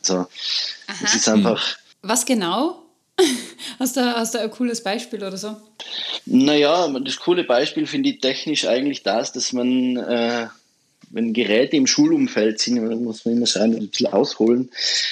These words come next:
Speaker 1: äh, wenn Geräte in einem Schulumfeld eingesetzt werden, ist das ja was anderes, wie wenn ich jetzt zum Beispiel nur mein ein-, einzelnes privates iPad habe.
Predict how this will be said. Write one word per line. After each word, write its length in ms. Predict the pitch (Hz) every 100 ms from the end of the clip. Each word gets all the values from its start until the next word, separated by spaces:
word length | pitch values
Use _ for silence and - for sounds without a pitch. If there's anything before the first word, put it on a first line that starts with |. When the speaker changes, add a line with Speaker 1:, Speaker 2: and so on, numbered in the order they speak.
| -
Speaker 1:
äh, 280 | - 123 127
wenn 120 | 131
Geräte 320 | 127 120 135
in 80 | 139
einem 80 | 131
Schulumfeld 560 | - 151 151 135 123 101
eingesetzt 540 | 95 139 139 123 -
werden, 180 | 113 120
ist 140 | 113
das 120 | 123
ja 80 | 120
was 100 | 107
anderes, 460 | - 120 131 120 110
wie 120 | 117
wenn 100 | 110
ich 100 | 107
jetzt 160 | 107 101
zum 80 | 104
Beispiel 260 | 101 -
nur 100 | 107
mein 180 | 107 101
ein-, 340 | - 98 120 -
einzelnes 500 | 107 117 120 110 -
privates 480 | 101 90 85 107 -
iPad 320 | 87 90 85
habe. 260 | 82 78